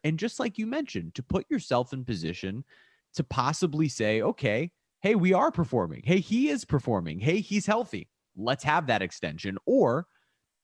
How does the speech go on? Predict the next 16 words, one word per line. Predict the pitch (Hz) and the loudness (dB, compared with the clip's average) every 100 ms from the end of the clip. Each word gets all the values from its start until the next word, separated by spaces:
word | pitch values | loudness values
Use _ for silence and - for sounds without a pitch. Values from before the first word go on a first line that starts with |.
| - | 0
if | |
it | 175 | 2
doesn't | 285 285 147 | 2 2 0
work | - - - - | 0 -2 -8 -2
and | 151 | 2
he's | 185 175 | 4 4
not | 214 254 | 2 0
healthy, | 139 113 - 76 | 0 -2 -2 -8
because | - 156 | -4 2
I | 151 160 | 2 4
understand | 165 165 - - 143 160 | 2 0 -2 -2 0 0
the | 131 | -2
trepidation | - 123 101 98 101 92 | -2 -2 0 -2 -2 -6
there. | 78 67 | -8 -6
That's | - 139 | 0 2
a | 151 | 2